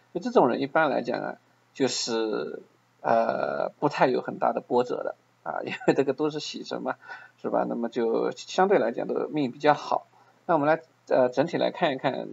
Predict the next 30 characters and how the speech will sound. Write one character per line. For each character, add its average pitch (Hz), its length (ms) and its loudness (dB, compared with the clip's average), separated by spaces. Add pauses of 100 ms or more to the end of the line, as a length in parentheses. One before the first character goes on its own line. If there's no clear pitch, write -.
这 139 100 -8
个 - 80 -6
记 - 200 -8
载 - 160 -2
的 127 80 -6
一 - 20 -6
些 127 140 -2
结 131 220 0
果。 - 260 -6
那 135 120 -4
我 131 80 -2
把 135 120 -4
八 143 180 6
字 143 160 -2
还 117 140 -4
是 117 100 -10
放 123 220 -6
在 131 200 -6
这 - 80 -8
个 - 400 -4
右 - 100 -8
上 131 200 -8
角 - 80 -10
可 - 160 -14
以 - 20 -20
参 147 260 -4
考。 - 220 -8 (1000)
嗯， 127 520 8 (380)
第 220 260 2
一， 208 160 -2